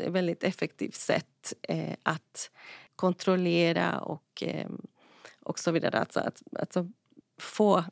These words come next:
koloniseringsprocessen, eh, gjort. Så att, så att på något sätt tror jag att prästens, eh, närvaro är på något, eh, fungerar s-, som en påminnelse av den här konflikten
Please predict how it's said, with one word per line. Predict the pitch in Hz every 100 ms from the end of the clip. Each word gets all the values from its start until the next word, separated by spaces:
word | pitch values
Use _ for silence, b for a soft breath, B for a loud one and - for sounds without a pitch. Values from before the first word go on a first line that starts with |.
| - -
koloniseringsprocessen, | 190 180 175 - 180 170 165 - 180 170 - - - 175 -
eh, | - 64
gjort. | 180 - - - b b b
Så | - -
att, | 208 214 -
så | 220
att | 220
på | 233
något | 262 277 -
sätt | 262 254 _ _
tror | 220 220
jag | 214
att | 190 - _
prästens, | - 202 - - 185 185 - - - -
eh, | - 180 180 180
närvaro | 196 220 190 175 175 - 190 294 - b b
är | 202
på | 202 208
något, | 196 180 - -
eh, | 185 - -
fungerar | - 196 196 196 185 170
s-, | - - _
som | - - 180
en | 180 180
påminnelse | - 196 190 175 170 165 - 160 170 165 - -
av | 170 -
den | - 170
här | 180 170 _ _
konflikten | - 165 - 226 240 _ 254 262